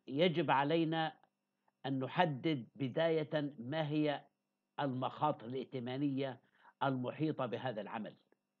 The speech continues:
طب، ما هي المخاطر؟ إيش مفهوم المخاطر حتى نكون فاهمين يا أخواتنا، يا شبابنا، يا بنات؟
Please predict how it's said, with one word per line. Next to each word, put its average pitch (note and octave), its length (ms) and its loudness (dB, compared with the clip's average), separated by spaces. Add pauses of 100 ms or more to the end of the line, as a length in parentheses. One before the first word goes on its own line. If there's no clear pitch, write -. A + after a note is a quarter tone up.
(1200)
طب، G#2+ 180 -6
ما G3+ 100 6
هي G#3 160 10
المخاطر؟ D3+ 720 2
إيش F#3+ 240 0
مفهوم D#3 340 0
المخاطر C#3 580 -2
حتى B2+ 280 -6
نكون B2+ 260 -4
فاهمين B2+ 480 0
يا G2+ 180 -6
أخواتنا، C3+ 640 -2
يا A#2+ 60 -2
شبابنا، B2 640 -2
يا A#2 40 -4
بنات؟ D3+ 500 0